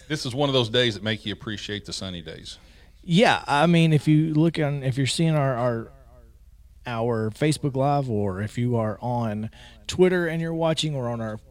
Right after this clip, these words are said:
Speaker 2: website, S M T N sports dot com, you can see the West Seventh cam. Uh, it, it's, it's raining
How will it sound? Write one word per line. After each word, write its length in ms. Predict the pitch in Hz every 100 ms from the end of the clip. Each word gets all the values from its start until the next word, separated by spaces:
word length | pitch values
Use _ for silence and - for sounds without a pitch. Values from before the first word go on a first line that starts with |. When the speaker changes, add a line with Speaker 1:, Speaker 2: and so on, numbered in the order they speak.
| - 156
Speaker 2:
website, 400 | 147 147 147 123
S 160 | 139
M 120 | 156
T 340 | 143 135 - 151
N 80 | 135
sports 260 | - 147
dot 160 | 156 139
com, 220 | 151 139
you 180 | 127 147
can 180 | 147 120
see 340 | - 139 139
the 240 | 120 110 104
West 280 | 120 123 -
Seventh 360 | 160 156 139
cam. 420 | - 165 160 156 - - - - - -
Uh, 260 | 104 85 90
it, 180 | 117 123
it's, 240 | 139 - 156 156 - 143 - - - - - -
it's 160 | 156 -
raining 640 | 135 185 226 220 214 208